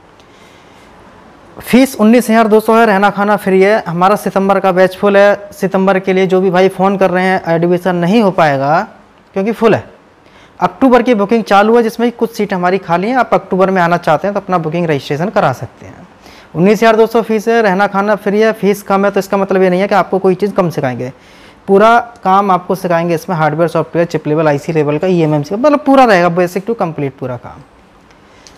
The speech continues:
आज हम बात करेंगे यहाँ पे जो है हमारा कुछ आईसीआं हैं,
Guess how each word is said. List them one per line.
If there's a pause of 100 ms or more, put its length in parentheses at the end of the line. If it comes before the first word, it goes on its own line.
(440)
आज
हम
बात
करेंगे
यहाँ
पे
जो
है
हमारा
कुछ
आईसीआं
हैं,